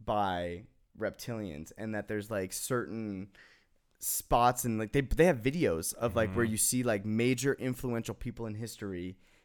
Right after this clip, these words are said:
Speaker 1: like, I, obvious-, the photo might have been, the video might have been doctored or whatever.
Speaker 2: Is that the one where the, here you see his eyes?
Speaker 1: Yes.
Speaker 2: Yeah. So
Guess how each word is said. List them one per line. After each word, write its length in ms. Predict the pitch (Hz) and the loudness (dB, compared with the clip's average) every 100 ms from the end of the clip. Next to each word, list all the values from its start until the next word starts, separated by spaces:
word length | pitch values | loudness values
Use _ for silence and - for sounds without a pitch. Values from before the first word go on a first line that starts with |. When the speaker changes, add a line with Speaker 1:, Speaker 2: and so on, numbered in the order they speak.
| _ | _
Speaker 1:
like, 380 | 113 117 101 95 _ _ _ _ | 0 2 2 -2 _ _ _ _
I, 100 | 107 - _ - | -10 -10 _ -2
obvious-, 300 | 123 123 - | 0 -2 -6
the 160 | 117 | -8
photo 240 | - 156 127 | -4 -2 2
might 140 | 113 | 2
have 100 | 110 | 2
been, 160 | 98 95 - | 0 -6 -2
the 100 | 104 | -2
video 340 | 98 110 123 113 | -2 -2 2 4
might 120 | 101 | 2
have 80 | 98 | 0
been 100 | 92 | -2
doctored 420 | 101 95 - 98 | -2 -4 -6 -4
or 100 | 92 | -2
whatever. 280 | 98 92 95 | -2 -2 -6
Speaker 2:
Is 80 | 104 | -6
that 120 | 110 | -4
the 80 | 117 | -2
one 160 | 117 | -2
where 100 | 110 | -2
the, 260 | 104 98 87 92 | -2 -4 -6 -8
here 160 | 98 78 | -8 -8
you 140 | 92 | -12
see 180 | 90 98 | -10 -10
his 120 | 82 | -10
eyes? 460 | 78 85 85 95 - | -10 -10 -10 -12 -8
Speaker 1:
Yes. 500 | 139 147 123 98 - | 8 10 10 6 -2
Speaker 2:
Yeah. 240 | 101 92 85 | -4 -4 -4
So 340 | - 107 98 | -6 -6 -6